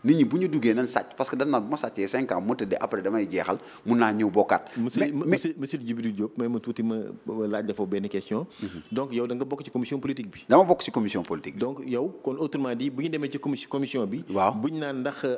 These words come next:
Speaker 2: article, ñaari article yooyu dañ, dañ, dañ, dañ wala du dañ, yow da nga naan du dañ na fi des.
Speaker 1: Ma-, man d'accord ma si mu dañ.
Speaker 2: Kon yow kon d'accord loo Khalifa Sall nekk président de la République.
Speaker 1: Non, non, man sa
Speaker 2: D'accord loo ñu réviser procès wu,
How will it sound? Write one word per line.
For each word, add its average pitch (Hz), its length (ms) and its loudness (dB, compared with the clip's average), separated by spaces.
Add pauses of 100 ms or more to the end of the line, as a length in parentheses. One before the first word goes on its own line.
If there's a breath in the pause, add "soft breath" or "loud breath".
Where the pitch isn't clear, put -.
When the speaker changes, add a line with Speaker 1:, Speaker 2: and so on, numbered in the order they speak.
Speaker 2:
article, 131 460 -4
ñaari 139 300 -2
article 117 340 -6
yooyu 104 240 0
dañ, 120 280 -4
dañ, 123 340 -4
dañ, 117 220 0
dañ 131 180 -4
wala 127 180 -2
du 113 140 -4
dañ, 123 140 0
yow 113 100 -2
da 110 80 -2
nga 120 60 0
naan 135 120 -2
du 143 80 -2
dañ 127 160 -2
na 120 100 -4
fi 123 100 -4
des. 110 80 0
Speaker 1:
Ma-, - 100 8
man 190 180 8
d'accord 151 320 6
ma 92 120 -2
si - 140 -10
mu 101 120 -4
dañ. 147 80 -2
Speaker 2:
Kon 147 160 -2
yow 147 160 0
kon 143 160 -4
d'accord 135 400 -4
loo 117 120 0
Khalifa 127 260 -4
Sall 113 200 -4
nekk 110 180 -4
président 110 240 -2
de 101 40 -2
la 98 80 0
République. 98 220 2
Speaker 1:
Non, 185 100 10
non, 165 100 10
man 143 160 6
sa 160 60 -2
Speaker 2:
D'accord 160 420 -2
loo 151 160 0
ñu 143 160 -2
réviser 165 360 -2
procès 147 400 -4
wu, 208 180 -2